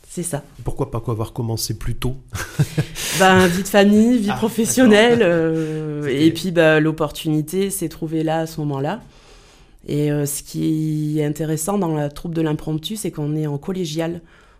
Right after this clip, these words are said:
Speaker 1: Donc, euh, il n'y a pas de président, il n'y a pas de secrétaire. On est huit dans la collégiale, même si on est bien plus nombreux dans la troupe. Mais il y a vraiment cet esprit, euh, familial, convivial et, euh, de, de, de consensus et d'échange, euh,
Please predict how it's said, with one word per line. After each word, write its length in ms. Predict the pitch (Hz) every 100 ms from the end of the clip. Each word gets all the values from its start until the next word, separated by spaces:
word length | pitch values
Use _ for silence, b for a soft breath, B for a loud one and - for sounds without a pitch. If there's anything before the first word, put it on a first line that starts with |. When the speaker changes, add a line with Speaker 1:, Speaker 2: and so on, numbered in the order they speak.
| -
Speaker 1:
Donc, 400 | 151 151 147 151
euh, 680 | 156 147 147 143 143 143 147
il 80 | 143
n'y 60 |
a 40 | 139
pas 120 | 175
de 60 | 175
président, 500 | - 151 151 160 170
il 60 |
n'y 60 | 147
a 40 |
pas 140 | 135 165
de 40 |
secrétaire. 640 | - 160 147 139 170 196 B B B B -
On 160 | 147
est 80 | 156
huit 480 | 147 151 196 - - -
dans 100 | 165
la 140 | 147
collégiale, 560 | 143 160 151 143 160 180
même 140 | 156 143
si 100 | 156
on 80 |
est 60 | 143
bien 160 | 143 151
plus 180 | -
nombreux 280 | 160 151 156
dans 100 | 156
la 100 | 135
troupe. 320 | 139 214 214 - B B B B _
Mais 160 | 151 151
il 40 | 147
y 40 |
a 60 | 147
vraiment 260 | 156 180
cet 220 | 185 165 151
esprit, 640 | 143 - - 175 170 175
euh, 180 | 160 147
familial, 760 | 143 175 165 160 160 170 202 208 B B B B
convivial 640 | - 170 160 165 160 180 208
et, 340 | - 151 151 151
euh, 720 | 151 147 151 151 156 156 156
de, 240 | 156 156
de, 180 | 147 156
de 120 | 151 156
consensus 840 | 185 165 175 160 - 180 180 175
et 60 |
d'échange, 560 | 156 160 160 175 170 160
euh, 220 | 151 147